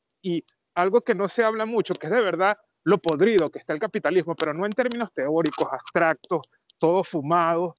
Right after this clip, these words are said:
sino una cuestión de que, eh, eh, lo que llaman el fraude del sistema, lo, la manipulación, que no es esa, esa teoría y esa leyenda barata de, ah, coño, si trabajas, el esfuerzo, la meritocracia, no jode,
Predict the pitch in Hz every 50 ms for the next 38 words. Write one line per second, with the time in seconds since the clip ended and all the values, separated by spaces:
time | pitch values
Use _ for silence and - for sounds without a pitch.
0 | _ _ _ _ _ - 185 170 160 170 180 208 233 - 214 202 233 226 - -
1 | 160 - _ - 196 185 202 208 - _ _ _ _ _ 170 214 208 - - 190
2 | 190 185 - 165 185 190 196 - 196 208 202 - 190 196 170 - 196 190 185 175
3 | 160 185 - 226 247 240 196 - - - 247 269 262 202 156 160 143 143 139 123
4 | - - 127 - - 185 151 143 139 135 151 147 - 175 147 160 156 160 156 151
5 | 147 131 - 151 143 131 - - - 190 202 214 190 - _ _ _ _ _ 185
6 | 165 160 170 156 190 202 - - 214 202 - 143 139 - 214 170 - 208 175 151
7 | 151 147 160 180 190 185 180 165 - - 208 196 175 147 131 147 147 151 165 170
8 | 196 185 151 127 131 151 165 - - 180 165 120 120 156 170 170 156 - 202 185
9 | 170 156 135 - - - - 117 139 165 175 151 147 135 139 127 113 - - _
10 | - 165 156 151 135 143 135 135 123 139 117 127 123 - 110 104 - - 180 165
11 | - - 156 - _ _ _ _ _ _ _ 156 151 170 175 170 156 147 139